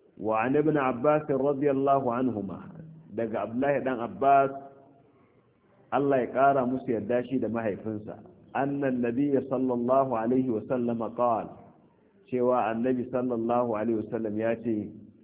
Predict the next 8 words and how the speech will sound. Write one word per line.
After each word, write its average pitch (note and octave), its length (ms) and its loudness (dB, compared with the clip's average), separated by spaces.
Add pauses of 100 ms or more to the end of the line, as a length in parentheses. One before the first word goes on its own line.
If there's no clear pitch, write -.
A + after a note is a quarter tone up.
(640)
"Laysa A#2+ 480 0
'ala A#2 240 0
an-nisa'i G2+ 600 -4
halqa", - 520 -10 (960)
babu B2 500 2
aski D3 480 -4
akan G2+ 400 -4
mata. - 400 -12